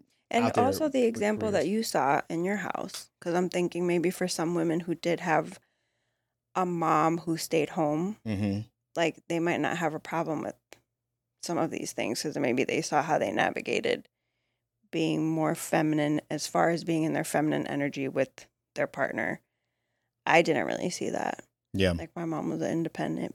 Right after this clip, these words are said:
Speaker 1: bad bitch.
Speaker 2: Yeah.
Speaker 1: So that's what I saw for most of my life.
Speaker 2: Mm-hmm.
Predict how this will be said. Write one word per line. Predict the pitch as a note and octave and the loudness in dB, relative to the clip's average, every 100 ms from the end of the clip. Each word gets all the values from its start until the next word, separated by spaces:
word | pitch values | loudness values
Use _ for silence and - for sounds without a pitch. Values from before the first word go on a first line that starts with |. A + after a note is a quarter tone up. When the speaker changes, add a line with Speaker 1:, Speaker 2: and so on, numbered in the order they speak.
| _ - | _ -14
Speaker 1:
bad | - - | -12 -12
bitch. | - - _ _ _ _ _ _ _ _ - | -14 -16 _ _ _ _ _ _ _ _ -4
Speaker 2:
Yeah. | F2 D2+ - _ - - _ _ - | -4 -4 -12 _ -20 -20 _ _ -8
Speaker 1:
So | - - - - _ _ _ - | -6 -4 -8 -12 _ _ _ -6
that's | D4+ - | -4 -2
what | C#3+ | 2
I | D#3 | 2
saw | D#3 - - A3+ - _ _ _ | 2 0 0 -2 -10 _ _ _
for | F3+ E3 - | -2 -2 -4
most | F3+ F3+ F#3 - | 2 2 2 0
of | E3 | -2
my | - F3 | -2 -2
life. | - - - _ - | -2 -2 -4 _ -4
Speaker 2:
Mm-hmm. | F#2 F#2 | -2 0